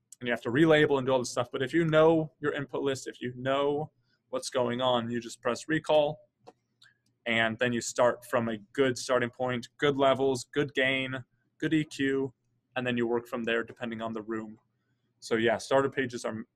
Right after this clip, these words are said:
really, really important to have quick, uh, shows. I even did it,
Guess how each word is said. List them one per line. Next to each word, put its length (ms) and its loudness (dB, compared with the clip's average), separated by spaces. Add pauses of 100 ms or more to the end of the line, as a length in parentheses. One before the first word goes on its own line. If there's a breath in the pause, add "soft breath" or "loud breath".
(400)
really, 500 2
really 280 0
important 600 -8 (320)
to 100 -6
have 260 -2
quick, 500 -2 (640)
uh, 240 -4 (480)
shows. 400 -6
I 100 4
even 200 0
did 140 2
it, 120 2